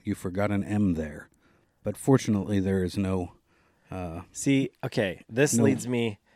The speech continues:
Speaker 2: to where I wanted to get to.
Speaker 1: Mm-hmm.
Speaker 2: I loved his, he was a savage at insulting or correcting people or letting them down when they would get the wrong answer.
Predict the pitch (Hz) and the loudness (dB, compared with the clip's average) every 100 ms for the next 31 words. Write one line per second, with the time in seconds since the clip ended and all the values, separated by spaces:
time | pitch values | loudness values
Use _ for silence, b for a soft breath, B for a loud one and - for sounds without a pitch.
0 | _ - 107 104 98 95 92 90 87 - | _ -2 2 4 4 2 0 -4 -10 -10
1 | - 104 104 120 - b b b b b | -8 -2 0 -2 -4 b b b b b
2 | _ - 104 110 120 123 127 117 110 110 | _ -4 0 2 4 4 2 -2 0 2
3 | 110 104 101 98 - 107 104 98 92 - | 4 2 -2 -10 -8 -2 0 -2 -4 -10
4 | - b b b b b - 151 151 110 | -14 b b b b b 0 4 4 0
5 | 98 - - 117 113 123 101 92 - - | -6 -4 -2 0 2 2 0 0 0 -2
6 | _ - 98 95 - - _ - 113 127 | _ -8 -2 -2 -2 -8 _ -8 -4 -2
7 | 123 - 123 - 117 107 104 101 _ _ | -4 -2 -2 -2 -6 -4 -6 -10 _ _
8 | _ _ _ _ _ - 113 - 117 104 | _ _ _ _ _ -4 -4 -2 -4 2
9 | 117 - 110 101 - 95 - 92 90 - | 2 0 -8 -8 -6 -8 -6 -6 -6 -12
10 | _ _ - 110 101 110 131 127 113 101 | _ _ -2 0 2 2 2 0 -2 -4
11 | 90 95 92 85 85 85 - 104 98 92 | -4 -2 -2 -6 -10 -14 -4 0 0 -2
12 | 90 98 - 90 92 92 90 87 _ _ | -4 -6 -6 -2 -2 -2 -6 -12 _ _
13 | - 104 92 127 147 | -10 -8 -2 -2 -2